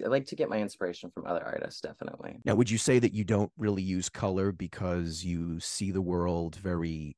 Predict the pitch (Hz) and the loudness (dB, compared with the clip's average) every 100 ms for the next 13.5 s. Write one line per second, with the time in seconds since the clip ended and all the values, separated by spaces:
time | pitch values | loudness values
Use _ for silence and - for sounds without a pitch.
0 | - 98 87 92 90 110 120 92 82 85 | -12 -6 -4 -2 0 2 2 2 0 -2
1 | 82 - 92 85 98 127 147 156 131 110 | -2 -2 -2 0 2 4 4 2 0 0
2 | 104 135 107 82 80 135 - 95 80 76 | 0 0 0 -4 -2 -2 -2 -6 -4 -4
3 | - 101 95 90 85 - 101 98 90 107 | -4 -2 -2 -2 -6 -4 -2 -2 0 2
4 | 101 98 90 87 _ _ _ _ - 92 | 4 4 2 -2 _ _ _ _ -4 -2
5 | 87 87 123 127 127 120 113 - 85 73 | 0 -2 2 4 4 4 2 2 -4 -8
6 | - 95 92 95 95 - 90 - - 101 | -6 -6 -2 -2 0 -2 -2 -4 -2 2
7 | 110 87 80 - 113 123 135 143 127 117 | 2 0 -4 -6 0 4 4 2 4 4
8 | 110 - 101 95 - 95 90 90 - 87 | 4 0 0 0 -2 -6 -6 -12 -14 -16
9 | - - - - - _ _ 107 110 110 | -14 -16 -18 -20 -20 _ _ 2 4 4
10 | 110 - 98 92 - 98 95 95 92 - | 4 4 4 4 0 2 2 0 -4 -6
11 | - 92 90 90 87 87 92 - 104 98 | -6 -2 0 0 0 -2 -4 0 0 0
12 | - 107 104 95 95 - - 98 95 92 | 0 0 2 2 0 -2 -2 -2 0 0
13 | 92 92 - 95 87 | 0 0 2 4 2